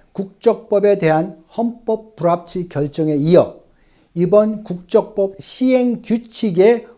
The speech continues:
위헌 결정까지 나오게 된다면 국회는 국적법에 대한 전반적인 개정 작업이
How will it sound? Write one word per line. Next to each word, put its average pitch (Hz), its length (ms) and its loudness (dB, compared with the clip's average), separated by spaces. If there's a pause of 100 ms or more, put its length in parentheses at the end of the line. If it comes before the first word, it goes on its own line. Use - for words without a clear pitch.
(120)
위헌 185 420 2
결정까지 143 1080 -4 (400)
나오게 147 460 -2
된다면 135 580 -4 (600)
국회는 143 540 0 (520)
국적법에 247 720 -2
대한 135 360 -2 (140)
전반적인 226 1200 0 (460)
개정 170 540 -2
작업이 131 720 -4